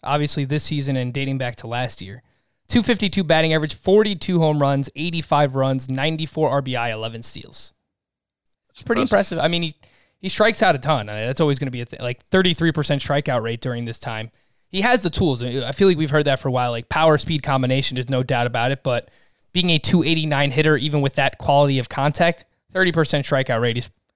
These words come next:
Speaker 1: probably closer to, like, a two sixty, two seventy hitter max.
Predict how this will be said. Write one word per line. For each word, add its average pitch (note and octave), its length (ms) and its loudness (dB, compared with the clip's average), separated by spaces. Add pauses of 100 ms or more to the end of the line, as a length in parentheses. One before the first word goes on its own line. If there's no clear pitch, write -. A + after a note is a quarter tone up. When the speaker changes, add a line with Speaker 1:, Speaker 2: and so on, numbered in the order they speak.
(240)
Speaker 1:
probably D3 420 -2
closer A#2+ 360 -2
to, A#2 40 -2
like, A2 200 -4 (420)
a A#2 60 -10
two - 240 -4
sixty, - 680 -6 (100)
two - 160 -6
seventy B2 460 -2
hitter G#2 320 -8 (440)
max. B2+ 580 -4